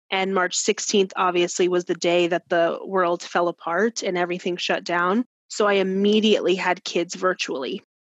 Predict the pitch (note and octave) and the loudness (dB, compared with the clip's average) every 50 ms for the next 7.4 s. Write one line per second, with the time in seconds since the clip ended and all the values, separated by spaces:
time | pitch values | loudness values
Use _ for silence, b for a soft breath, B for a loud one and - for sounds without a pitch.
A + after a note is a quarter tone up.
0 | _ - A3+ G#3+ G3 F#3 F#3 F#3+ F#3 - - - A3 A#3+ B3 G#3+ A3 G3 G#3+ F#3 | _ -2 0 0 2 0 0 -2 -4 -8 -6 -4 -2 0 0 0 -2 -2 -2 -2
1 | E3+ - - - - - - - - - G3+ F#3 - C#3 F#3+ F3+ F3+ F#3 E3 - | -2 -2 -2 -2 -4 -4 -6 -10 -6 -4 -4 -2 0 0 -2 0 0 -2 -4 -2
2 | - - C3 A2+ - - - - _ _ _ _ _ _ _ G#3+ G3 G3 F3 E3 | -4 -6 -8 -8 -10 -12 -20 -20 _ _ _ _ _ _ _ -2 0 2 2 2
3 | D3+ - C3 B2+ C3+ D#3 F3+ - F3 C#3 F3+ G3 - - G#3+ G3+ D3+ - - - | 0 0 -2 -2 -2 -4 -6 -6 -6 -6 -6 -6 -4 -2 0 0 -2 -4 -6 -10
4 | - _ _ _ _ - G3 F#3+ F#3+ F3+ F3+ F#3 F#3+ G3+ G3 F3+ D3+ F3 F#3 F3+ | -12 _ _ _ _ -4 0 0 2 0 0 0 0 0 2 2 2 2 0 0
5 | F#3 E3+ E3 E3 E3 D#3+ - - - _ _ _ _ _ - E3+ C#3+ - - - | 0 0 0 0 0 -2 -4 -10 -16 _ _ _ _ _ -4 -4 -4 -6 -6 -6
6 | - G3 - - - - - F3 B2 F#2 - - - - - _ - G3 F#3 F3+ | -6 -6 -6 -8 -8 -2 -2 -2 -2 -2 -6 -10 -12 -12 -14 _ -2 -2 -2 -2
7 | - - B3 B3 B3 B3+ C#4 C4+ | -2 -2 0 2 2 2 2 0